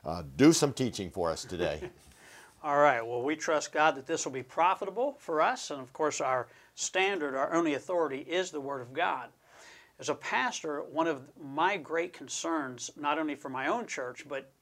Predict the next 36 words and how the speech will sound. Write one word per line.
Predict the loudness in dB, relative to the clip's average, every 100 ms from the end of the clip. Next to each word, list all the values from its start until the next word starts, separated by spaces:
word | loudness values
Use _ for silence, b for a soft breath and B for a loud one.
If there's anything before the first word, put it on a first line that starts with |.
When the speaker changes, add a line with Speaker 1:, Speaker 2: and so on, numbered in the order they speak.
| -14
Speaker 2:
churches | -6 -6 -2 0
everywhere, | 0 0 -4 -4 -6 -8 B B B B
is | 0 0 0 -6 -6
the | -6
deception | -4 -4 0 -2 -2 -6 -8
that | -10
is | -10
being | -8 -6 -6
brought | -4 4 4 4
into | -4 -8
the | -10
church, | -8 -8 -8 -10 -14 _ b b b
uh, | -14 -14 -14 -6
in | -4
the | -2
name | -2 -4 -4
of | -4 -4 -8 -18 _
Christianity, | -4 -4 -4 -2 0 0 -2 -4
in | -4
the | -4
name | -2 -4
of | -4 -6
Jesus. | -6 -4 -4 -8 -10 -14 -16 B B B -4
And | 0 2 0
the | 2 2
only | 2
way | 0 0 0
that | -2 -6
we | -4 -4
can | -6 -8
guard | 4 4 4
against | 0 -4 -4 -4 -10
it | -12 -12 -8
is | -4 -2 -4
discernment, | -6 -4 0 0 0 -4 -10 -20 _ -6
developing, | 2 6 6 4 0 -4